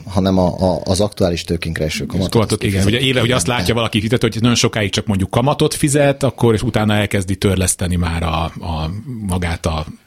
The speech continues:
Speaker 2: a
Speaker 1: A
Speaker 2: hitelt
Speaker 1: magát
Speaker 2: és
Speaker 1: a
Speaker 2: a mi
Speaker 1: tőkét.
Speaker 2: tőkét, igen, és akkor ebből nagyjából összeáll. É, nekem van egy tizennégy éves lányom, ö, megnéztem, hogy miket tanulnak az iskolában, na, ma ebb-, erről pont nem.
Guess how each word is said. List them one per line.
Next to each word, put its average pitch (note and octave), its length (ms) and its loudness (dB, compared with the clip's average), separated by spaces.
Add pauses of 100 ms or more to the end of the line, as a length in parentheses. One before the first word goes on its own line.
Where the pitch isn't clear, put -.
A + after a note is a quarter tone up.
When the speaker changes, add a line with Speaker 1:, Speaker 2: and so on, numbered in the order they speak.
(180)
Speaker 2:
a - 80 -14
Speaker 1:
A - 120 -10
Speaker 2:
hitelt - 200 0
Speaker 1:
magát G#2 280 0
Speaker 2:
és A2 100 -2
Speaker 1:
a G2+ 60 0
Speaker 2:
a A2 40 4
mi B2 80 4
Speaker 1:
tőkét. C3 260 2
Speaker 2:
tőkét, C#3+ 380 2
igen, B2+ 440 2
és - 120 0
akkor A2+ 200 0
ebből G#2+ 220 0
nagyjából G#2 420 0
összeáll. A2 480 0 (480)
É, A2+ 300 2 (420)
nekem A#2+ 340 2
van B2 120 2
egy A2+ 120 2
tizennégy A2 420 4
éves G2+ 280 0
lányom, B2 460 2
ö, A2 320 4 (460)
megnéztem, A#2+ 500 2
hogy A2 100 6
miket A2+ 240 2
tanulnak G#2+ 320 2
az G2+ 80 4
iskolában, A2+ 420 2
na, A#2 160 0
ma B2 140 0
ebb-, A2 240 0
erről G#2+ 220 2
pont F2 240 -2
nem. D#2 200 -4